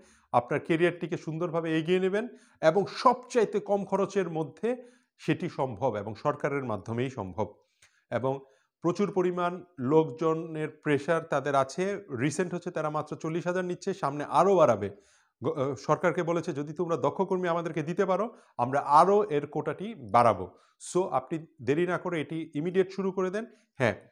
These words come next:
এখন আপনি ভাবছেন, "ভাইয়া, তাহলে খরচ কি কি আসবে?" খরচ হচ্ছে, নাম্বার ওয়ান হচ্ছে আপনার পাসপোর্ট। পাসপোর্ট করতে সাধারণত যা লাগে পাঁচ থেকে সাড়ে পাঁচ হাজার টাকা, সাধারণটাই দিয়ে দিবেন,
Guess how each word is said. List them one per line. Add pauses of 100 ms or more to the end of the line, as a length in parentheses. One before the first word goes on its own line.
(120)
এখন
আপনি
ভাবছেন,
"ভাইয়া,
তাহলে
খরচ
কি
কি
আসবে?" (320)
খরচ
হচ্ছে,
নাম্বার
ওয়ান (380)
হচ্ছে
আপনার
পাসপোর্ট। (480)
পাসপোর্ট
করতে
সাধারণত
যা
লাগে
পাঁচ
থেকে
সাড়ে
পাঁচ
হাজার
টাকা,
সাধারণটাই
দিয়ে
দিবেন,